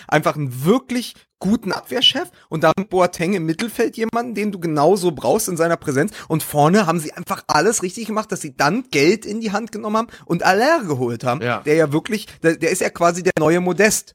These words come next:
Speaker 1: Also
Speaker 2: Ja.
Speaker 1: das kann man schon so sagen, von der Spielanlage her und so. Den hätten viele Vereine gerade gern.
Speaker 2: Ja.
Speaker 1: Bobic sagt aber, unverkäuflich, den kriegt erstmal keiner. Weil ich gesagt hab, wär das nicht der richtige Nachfolger in Hoffenheim?
Speaker 2: Tja.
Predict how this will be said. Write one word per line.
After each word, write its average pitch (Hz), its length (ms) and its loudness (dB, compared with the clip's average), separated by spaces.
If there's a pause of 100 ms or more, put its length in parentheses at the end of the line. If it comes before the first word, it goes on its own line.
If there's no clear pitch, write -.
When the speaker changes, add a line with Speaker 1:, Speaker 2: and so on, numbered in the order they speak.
Speaker 1:
Also 127 180 -4
Speaker 2:
Ja. 135 60 2
Speaker 1:
das 117 140 0
kann 160 100 -2
man 160 120 -2
schon 165 180 -4
so 156 80 -6
sagen, 170 260 4
von 143 100 -8
der 135 120 0
Spielanlage 180 640 -4
her 180 160 -2
und 180 80 -8
so. 196 100 -2 (180)
Den 160 140 4
hätten 240 260 2
viele 170 320 2
Vereine 131 460 0
gerade 113 320 -4
gern. 123 280 -2 (180)
Speaker 2:
Ja. 113 100 0
Speaker 1:
Bobic 180 160 2
sagt 185 240 0
aber, 170 240 0
unverkäuflich, 139 800 0
den 156 160 0
kriegt - 320 -10
erstmal 147 320 0
keiner. 135 320 2 (160)
Weil 127 120 -2
ich - 40 -14
gesagt 147 300 0
hab, 127 100 -4
wär 147 140 4
das 151 240 2
nicht 185 160 -4
der 147 100 0
richtige 156 320 -6
Nachfolger 151 500 -2
in 135 120 -4
Hoffenheim? 131 500 -6
Speaker 2:
Tja. 123 300 -2